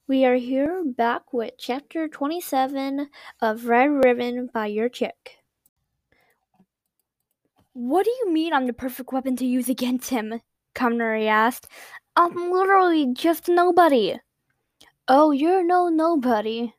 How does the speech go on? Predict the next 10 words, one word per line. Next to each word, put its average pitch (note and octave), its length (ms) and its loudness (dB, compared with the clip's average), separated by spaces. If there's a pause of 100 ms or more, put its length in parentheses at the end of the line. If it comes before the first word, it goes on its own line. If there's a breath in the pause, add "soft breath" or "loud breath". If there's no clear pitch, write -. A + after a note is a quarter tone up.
(100)
the A#3 120 -4
boss A3+ 300 0
spoke, A3 420 -2 (360 loud breath)
and C4 80 4
inched C#4 240 4
closer C4+ 340 0
to A#3+ 140 -4
the A3 80 0
trembling A3 460 -2
blonde. G#3+ 500 -2